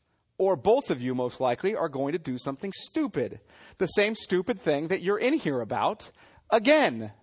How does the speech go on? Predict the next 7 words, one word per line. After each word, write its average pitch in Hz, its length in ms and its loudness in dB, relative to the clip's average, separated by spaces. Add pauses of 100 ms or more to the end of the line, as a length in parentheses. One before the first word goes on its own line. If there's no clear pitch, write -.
(1700)
Right? 202 380 0 (1600)
And 151 140 0
you're 180 80 0
gonna 190 180 -2
say, 156 340 2
"I'm 131 120 -4
done. 127 400 0